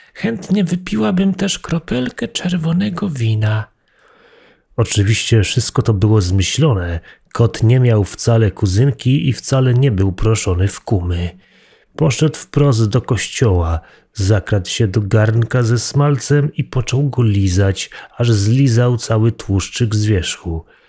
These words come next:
Potem udał się na spacer po dachach, obejrzał sobie okolicę, wreszcie wyciągnął się na słońcu,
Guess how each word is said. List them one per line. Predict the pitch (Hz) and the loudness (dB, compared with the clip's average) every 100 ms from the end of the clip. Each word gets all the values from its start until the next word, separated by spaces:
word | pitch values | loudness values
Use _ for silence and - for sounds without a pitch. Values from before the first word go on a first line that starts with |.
| _ _ _ | _ _ _
Potem | - 104 104 | -4 0 0
udał | 98 101 101 | 2 0 0
się | 92 107 | 0 -2
na | 107 110 | 0 0
spacer | - - 190 - 190 185 | -4 -6 -6 -2 -4 -2
po | 151 | -2
dachach, | 104 110 104 123 117 - - - - | 0 0 0 0 -2 -4 -12 -14 -4
obejrzał | 165 113 104 95 98 | 0 2 2 2 0
sobie | - 110 107 117 | 0 0 2 0
okolicę, | 113 151 156 170 - 156 151 - - _ | 0 0 0 0 0 0 0 -4 -18 _
wreszcie | 117 107 95 - 110 | -4 -2 -2 -2 -2
wyciągnął | 98 113 - 131 127 127 123 | 0 0 2 2 2 2 0
się | - 117 117 | 0 0 2
na | 110 | 0
słońcu, | - 117 117 107 - 123 120 | -2 0 2 0 0 0 0